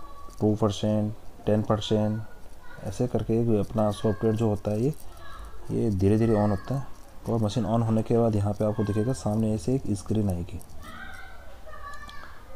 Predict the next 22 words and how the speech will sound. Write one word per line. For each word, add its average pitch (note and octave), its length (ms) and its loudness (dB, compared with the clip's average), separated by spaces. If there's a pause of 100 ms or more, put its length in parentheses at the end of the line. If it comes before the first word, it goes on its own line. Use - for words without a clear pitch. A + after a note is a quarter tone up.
(640)
screen A2+ 320 2
आने A2+ 120 4
के C3 60 4
बाद B2+ 80 4
हम B2 120 2
emergency A2+ 480 4
switch A#2 200 0
को A#2+ 120 4
release G#2+ 280 4
करते G2 320 0
हैं, A#2 80 2
हल्का G#2+ 240 0
सा A2 100 2
घुमाते G2 460 2
हैं। A#2+ 80 0
उसके A#2 220 -2
बाद A#2 120 2
हम G#2+ 260 2
लोग A#2 200 2
यहाँ A2 160 -2
पे A2+ 180 0
एक A#2 60 0